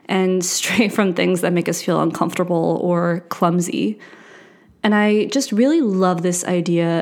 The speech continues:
of trying something out that you know you're not good at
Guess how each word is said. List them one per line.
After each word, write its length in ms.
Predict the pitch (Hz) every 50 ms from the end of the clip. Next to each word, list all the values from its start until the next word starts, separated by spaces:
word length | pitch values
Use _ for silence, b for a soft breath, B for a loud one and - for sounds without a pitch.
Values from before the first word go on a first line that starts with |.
| - -
of 460 | - 180 180 180 175 165 175 175 - - _ _ _ _ _ _ _ _ - _ _ _
trying 320 | - - 214 233 254 269
something 360 | 277 - 240 240 214 202 175 -
out 320 | - - - - - -
that 160 | - - - -
you 120 | 180 185
know 240 | 180 180 180 180 180
you're 220 | 180 170 165 170
not 260 | 165 165 - - 170
good 140 | - 170 175
at 360 | 190 214 240 233 - - -